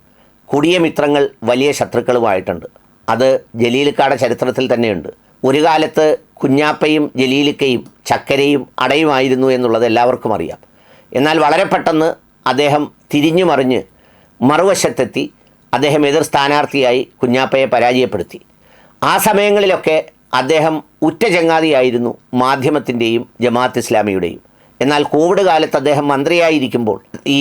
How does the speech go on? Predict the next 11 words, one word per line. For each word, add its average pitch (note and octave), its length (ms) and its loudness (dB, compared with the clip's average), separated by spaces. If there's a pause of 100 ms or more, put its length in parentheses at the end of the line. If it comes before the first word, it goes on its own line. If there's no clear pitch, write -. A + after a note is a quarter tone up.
(180)
മാധ്യമം D#3+ 420 0
ദിനപത്രം F3 540 0
തന്നെ F3+ 200 2
നിരോധിക്കണം D3 520 0 (200)
എന്നാവശ്യപ്പെട്ട് C#3 680 0
എഴുതിയ C3+ 200 2 (100)
കത്തൊക്കെ A2+ 440 -2 (300)
പിൽക്കാലത്ത് B2 580 0 (280)
വലിയ A#2+ 260 2
വിവാദമായിരുന്നു. A2+ 720 0 (600)
ഏതായാലും C#3+ 440 2